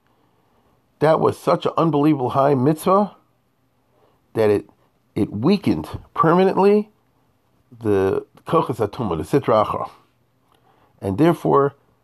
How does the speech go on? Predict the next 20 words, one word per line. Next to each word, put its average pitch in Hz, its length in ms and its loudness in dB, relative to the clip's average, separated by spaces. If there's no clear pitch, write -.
the 101 80 -10
Kochas 160 360 -2
Atuma 117 500 0
no 117 140 0
longer 135 480 0
are 101 100 -2
as 95 100 -6
potent - 500 -4
as 101 200 -4
they 98 100 -2
were 104 180 0
previously, 165 580 -4
and 107 200 0
they're 104 120 4
weakened 143 600 0
to 117 160 -4
the 120 100 -4
degree 175 540 2
that, 113 540 0
uh, 98 440 2